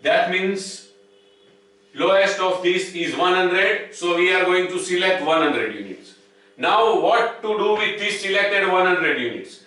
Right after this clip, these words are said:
Add them to the cells with positive sign.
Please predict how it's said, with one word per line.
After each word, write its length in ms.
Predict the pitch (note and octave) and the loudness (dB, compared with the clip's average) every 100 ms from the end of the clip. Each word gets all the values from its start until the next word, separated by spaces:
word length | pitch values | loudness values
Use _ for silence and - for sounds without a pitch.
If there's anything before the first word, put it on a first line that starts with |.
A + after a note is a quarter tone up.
| - _ _ E3+ | -20 _ _ -2
Add 400 | A3+ B3 F#3+ F3 | 0 2 2 2
them 420 | F#3+ G#3 G#3+ F#3+ | 2 2 0 -2
to 220 | G3+ G3+ | -6 -4
the 140 | G3 | -2
cells 460 | F#3+ G3+ G3+ G3+ F#3 | 0 2 2 2 0
with 200 | F#3+ F#3 | -4 -2
positive 460 | F3 E3 F3 D#3+ C#3 | 0 2 0 -2 -4
sign. 280 | - - | -4 -4